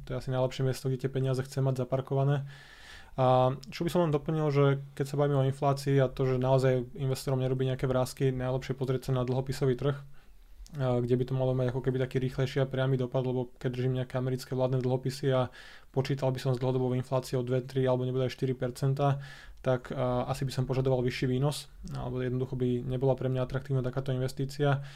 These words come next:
Keď sa pozrieme na americký desaťročný, a, dlhopis, tak sa dneska obchodujú niekde okolo jedna celá päť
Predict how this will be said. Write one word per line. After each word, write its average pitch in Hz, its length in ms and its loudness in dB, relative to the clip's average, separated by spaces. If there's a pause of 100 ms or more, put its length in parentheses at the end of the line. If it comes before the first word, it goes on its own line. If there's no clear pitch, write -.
(300)
Keď 131 160 -6
sa 139 80 4
pozrieme 139 400 6
na 131 160 4
americký 139 480 2
desaťročný, 131 1040 2
a, 123 240 -2
dlhopis, 135 480 0
tak 135 160 -4
sa 131 80 -2
dneska 127 240 -2
obchodujú 123 400 -2
niekde 123 240 -2
okolo 123 160 -2
jedna 127 160 -2
celá 123 480 0
päť 127 160 -4